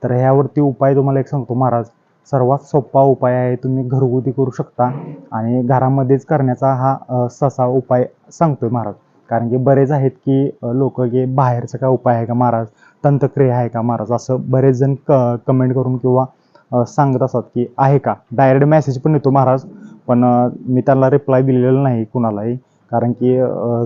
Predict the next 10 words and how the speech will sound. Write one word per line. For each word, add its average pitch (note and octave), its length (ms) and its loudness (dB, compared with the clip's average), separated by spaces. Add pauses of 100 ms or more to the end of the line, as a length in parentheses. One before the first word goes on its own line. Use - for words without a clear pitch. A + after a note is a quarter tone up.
करणी B2+ 420 0 (120)
उतरवायचा C#3 580 2
हा C3+ 220 0
आपला C3 280 0
विषय C#3 320 0
नाही C3+ 260 2
आहे A2 100 2
महाराज. A#2 260 -4 (340)
आपण B2+ 360 0
फक्त - 260 -8